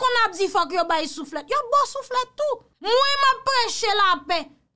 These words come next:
M ap preche pou popilasyon an pran konsyans pou l derasinen ti vòlè, ti vwaywou sa yo. L ap fè sa, donk kisa m ap rekòlte? Peyi a ap chanje. Lè ke yon lòt vini, l ap blanchi kriminèl, blanchi asasen.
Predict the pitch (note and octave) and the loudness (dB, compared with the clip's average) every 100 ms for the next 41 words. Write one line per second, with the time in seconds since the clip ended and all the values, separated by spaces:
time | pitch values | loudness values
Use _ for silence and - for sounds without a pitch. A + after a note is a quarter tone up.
0 | F#4+ B4 B4 C5 B4+ A4+ A4+ G4+ G#4+ - | -2 -2 0 -2 -2 -2 -4 -2 -2 0
1 | G4 F#4 F#4+ F4 E4+ F4+ F4 E4 E4+ E4 | 0 0 0 0 0 -2 -2 0 -2 -2
2 | E4 E4 D#4+ D#4 C#4+ - - - A#4 A4+ | -4 -4 -4 -4 -4 -8 -10 2 4 4
3 | A#4 A4+ G4+ G4 F#4+ - G#4+ F4+ E4+ F4 | 2 4 4 2 0 -2 -2 -2 -6 -6
4 | F4 E4+ D4+ D4 C#4+ D#4 D4 C4+ C#4 C#4 | 0 0 2 -2 -4 -4 0 0 0 -4
5 | C4+ B3+ B3 A#3+ - G#4+ G#4+ - A4 - | -4 -2 -2 -4 -4 -4 -4 -6 -8 -6
6 | A#4+ A#4 _ _ _ - E4 - G#4+ - | -8 -10 _ _ _ -10 -8 -4 -4 0
7 | E4 D4 B3+ C4+ C4 A#3 A3 F4 G#4 _ | 0 0 -2 -6 -6 -6 -6 -8 -8 _
8 | G4+ A4 A#4 A#4+ A4+ A#4+ A#4 A#4 C5+ _ | -4 0 0 0 -4 -10 -10 -10 -12 _
9 | A#4+ C#5 C#5+ C5+ - A4+ E4+ E4+ B4 A#4 | 0 4 4 2 0 2 2 2 2 4
10 | G4+ F4+ G#4+ G#4 F#4 F4 E4 F#4+ F4 - | 2 2 0 0 0 0 0 -2 -2 -4
11 | C#4+ D4+ E4 E4 D4+ D4 D4 E4 D4 D4+ | -8 -6 -2 -2 0 -2 0 -2 -2 -4
12 | D4 C#4+ D4+ C4+ C4+ C4+ C4 | -4 -4 -4 -6 -6 -10 -10